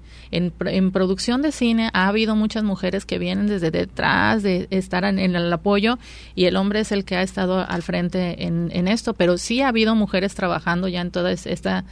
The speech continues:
en estas cuestiones. Y igual, lo comen-, incluso lo comentaba yo, de que hay muchas actrices, quizás más en, que en, que, que en el campo de, del actor,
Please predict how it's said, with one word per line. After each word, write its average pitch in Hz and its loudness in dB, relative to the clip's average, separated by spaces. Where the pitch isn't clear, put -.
en 175 -2
estas 202 0
cuestiones. 196 0
Y 180 4
igual, 202 4
lo 180 0
comen-, 220 2
incluso 220 2
lo 285 4
comentaba 220 4
yo, 247 2
de 180 2
que 180 0
hay 214 4
muchas 247 0
actrices, 226 2
quizás 208 4
más 214 2
en, 220 -2
que 180 -4
en, 170 -2
que, 160 0
que 165 -2
en 160 0
el 160 -2
campo 185 0
de, 180 2
del 165 0
actor, 214 2